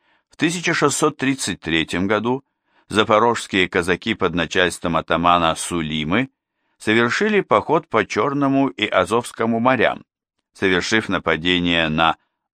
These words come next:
Азов, Измаил и Килию. Опустошили побережье между Днестром и Дунаем. После заключения мирного договора Польши с Османской империей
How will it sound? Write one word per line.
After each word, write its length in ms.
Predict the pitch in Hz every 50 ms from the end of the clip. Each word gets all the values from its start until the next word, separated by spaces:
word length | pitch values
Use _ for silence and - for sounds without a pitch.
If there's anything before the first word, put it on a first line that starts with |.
| _ -
Азов, 580 | 85 82 76 - - 90 113 156 160 - - _ _ _ _ _ _ -
Измаил 840 | - 110 107 92 92 95 90 87 80 80 80 101 127 147 156 156 - _ _ _ -
и 200 | - 123 135 131 _ _
Килию. 680 | - 139 139 135 135 139 143 135 101 85 69 58 - _ _ _ _ _ _ _ _ _ _ _ - - -
Опустошили 720 | - - - - 143 135 - - 139 131 - 208 208 190
побережье 580 | 175 - 139 117 117 117 139 160 156 135 135 123
между 380 | 110 113 117 117 104 107 110 98
Днестром 680 | 87 95 101 101 98 - - - 117 139 147 139 139
и 40 | 127
Дунаем. 640 | 98 92 92 85 78 76 76 76 76 78 78 76 73 _ _ _ _ _ _ _ _ _ _ _ _ _ _
После 320 | - 107 104 - 110 107
заключения 760 | 95 104 95 - 104 98 90 - 107 101 101 98 98 95 95
мирного 500 | 92 92 98 101 92 90 95 92 90 90
договора 540 | 85 85 87 80 82 85 87 92 92 90 90
Польши 480 | 82 _ - 87 90 87 87 - 92 80
с 80 | -
Османской 640 | 90 85 - 92 87 85 82 76 - - 76 73 71
империей 580 | 67 - - 101 110 120 120 123 127 131 -